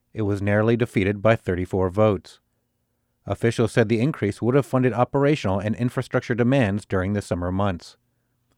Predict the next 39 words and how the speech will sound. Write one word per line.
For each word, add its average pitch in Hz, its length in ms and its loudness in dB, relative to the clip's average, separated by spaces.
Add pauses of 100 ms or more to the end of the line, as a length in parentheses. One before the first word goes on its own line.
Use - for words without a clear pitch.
(140)
Skagway 104 560 2
Mayor 101 260 2
Andrew 104 300 0
Cremata 110 440 2
had 101 200 0
said 110 340 0
that 107 140 2
an 110 120 2
increase 147 460 -2
in 131 140 -2
the 123 80 2
tax 139 340 0
rate 92 240 0
will 135 220 4
allow 113 260 6
for 131 220 0
more 104 240 2
flexibility 90 840 -2
in 98 160 -4
funding. 95 540 0 (760)
Opponents 117 460 0
of 113 100 2
the 101 60 -2
proposition, 110 720 0
such - 280 -2
as 95 80 -4
the 95 80 -2
Skagway 101 460 2
Business 98 400 -2
Association, 104 760 -2 (340)
argued 131 320 0
that 135 120 0
the 123 80 0
timing 147 360 0
for - 100 -2
an 117 80 4
increase 113 440 0
was 95 140 -2
wrong 92 420 4